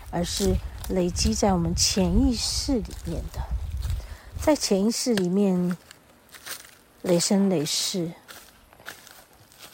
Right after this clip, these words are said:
我们不知道我们在那时候受到了什么，可能有更深的迫害吧。那我自己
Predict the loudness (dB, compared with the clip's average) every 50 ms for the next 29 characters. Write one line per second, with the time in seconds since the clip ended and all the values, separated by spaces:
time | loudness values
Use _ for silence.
0 | -4 -2 0 2 2 2 0 -2 -2 -4 0 2 4 4 4 4 2 2 0 -2
1 | -2 -2 -2 0 0 2 2 2 2 2 2 0 -2 -4 -4 -4 -4 -2 -4 -4
2 | -6 -6 -6 -2 -2 -2 0 0 0 0 0 -2 -6 -8 -10 -12 -12 -14 -16 -18
3 | -20 -20 -20 _ _ -20 -20 _ _ _ _ _ _ _ _ _ _ _ -8 -4
4 | -2 -2 0 0 -2 -2 -2 0 2 2 2 0 -2 0 0 0 0 -2 -4 -2
5 | 0 0 0 0 -2 -4 -8 -10 -12 -14 -14 -14 -14 -16 -16 _ _ _ _ _
6 | _ _ -20 -20 -20 -20 -20 -20 -20 -20 _ _ -20 _ _ _ _ _ 4 4
7 | 4 4 4 2 -2 -4 -4 -4 -4 -6 -6